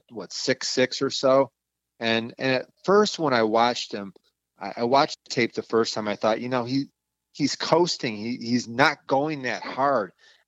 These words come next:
And as I watched more, he has that unique ability that, that he's a premier athlete that just guide, glides and, and he makes it look so darn easy.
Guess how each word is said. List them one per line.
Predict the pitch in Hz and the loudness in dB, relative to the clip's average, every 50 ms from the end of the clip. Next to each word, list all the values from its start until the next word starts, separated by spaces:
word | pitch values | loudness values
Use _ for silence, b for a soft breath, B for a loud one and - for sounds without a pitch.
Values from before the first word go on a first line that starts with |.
| b - | b -6
And | 127 127 | -2 -2
as | 127 - 135 | 0 0 0
I | 123 113 | 0 0
watched | 107 101 120 139 160 185 196 - - - | 0 0 2 2 2 2 0 -4 -8 -14
more, | 127 120 127 143 156 147 127 110 95 - _ _ _ _ _ | -10 -6 -2 0 2 2 2 0 0 -4 _ _ _ _ _
he | - - 160 165 | -10 -8 -6 -4
has | 180 202 190 190 156 - | 0 0 0 0 0 0
that | 160 131 110 | 0 0 0
unique | 117 120 120 117 113 113 120 131 143 143 - | -2 -6 -8 -6 -4 -2 -2 -2 -2 -2 -2
ability | 135 101 - - 127 123 131 131 127 110 101 95 90 87 _ _ _ _ _ _ _ _ | -4 -2 0 2 4 4 6 4 4 2 2 0 -4 -4 _ _ _ _ _ _ _ _
that, | - 110 110 110 110 110 98 113 | 0 2 4 4 4 2 0 -4
that | 113 110 | -6 -6
he's | - - 139 131 - | -4 -4 -6 -4 -4
a | - - | -6 -10
premier | - - - 139 143 160 156 151 135 120 | -10 -6 -2 -2 -2 0 0 0 0 0
athlete | - - 110 113 117 117 - - 113 107 - | 0 0 2 2 2 2 0 -2 -4 -4 -4
that | 113 101 | -4 -6
just | 82 107 104 87 82 82 | -6 -8 -10 -10 -6 0
guide, | - 120 110 113 123 123 117 110 110 107 _ _ _ | 4 6 6 8 8 8 6 4 4 0 _ _ _
glides | - 113 110 117 120 131 127 127 123 - | -12 -8 -4 -2 0 0 0 -2 -4 -6
and, | 110 98 101 | -10 -12 -12
and | 104 104 104 104 _ _ _ | -14 -18 -18 -20 _ _ _
he | - - - 123 113 | -14 -10 -8 -8 -6
makes | 107 107 113 120 123 - - | 0 4 4 6 6 4 0
it | 117 - | -4 -4
look | 101 95 - - | -6 -6 -4 -4
so | - - - 123 113 120 | -4 0 2 2 2 2
darn | 113 127 117 110 107 101 95 98 | 2 2 2 2 2 -2 -4 -6
easy. | - 107 113 127 139 127 - 104 80 71 | -4 -2 2 2 2 2 0 -2 -6 -8